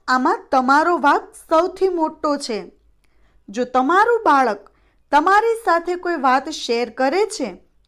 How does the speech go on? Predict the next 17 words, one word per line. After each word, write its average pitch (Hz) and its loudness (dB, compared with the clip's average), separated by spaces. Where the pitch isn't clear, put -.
અને 233 -4
તમને 240 -4
જણાવે 254 0
છે 262 -6
તો 240 -2
તમે 247 -4
હંમેશા 339 0
એની 262 -4
ફિલિંગને 294 -4
સમજવાનો 233 -4
પ્રયત્ન 254 0
કરો. 226 -6
તમે 226 -4
બોલવાનું 247 0
શરૂ 285 -2
કરી 339 2
દેશો 415 0